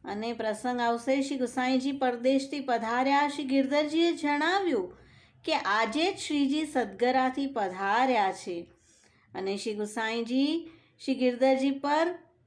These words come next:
બહુ જ પ્રસન્ન થયા અને કહ્યું, "તુમને મેરે મન કો અભિપ્રાય જાન્યો, જો મેં શ્રી ગોવર્ધનનાથજી કો શ્રી ગિરિરાજજી પર ન દેખતો તો મોસો રહ્યો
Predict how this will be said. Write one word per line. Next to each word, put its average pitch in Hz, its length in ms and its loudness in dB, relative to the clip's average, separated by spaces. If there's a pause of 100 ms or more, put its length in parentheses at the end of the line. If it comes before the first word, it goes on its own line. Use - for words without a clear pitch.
(260)
બહુ 233 580 2
જ 392 200 -4
પ્રસન્ન 285 680 4
થયા 214 380 0
અને 208 220 -2
કહ્યું, 247 520 -2
"તુમને 269 380 2
મેરે 320 300 2
મન 311 280 0
કો 330 140 -2
અભિપ્રાય 330 680 4
જાન્યો, 196 500 0 (600)
જો 269 420 4
મેં 285 260 2
શ્રી 269 160 0
ગોવર્ધનનાથજી 233 960 0
કો 240 160 0
શ્રી 240 180 -2
ગિરિરાજજી 220 520 -2
પર 214 200 -2
ન 214 420 0
દેખતો 294 840 0 (240)
તો 220 140 -4
મોસો 196 680 0
રહ્યો 233 800 0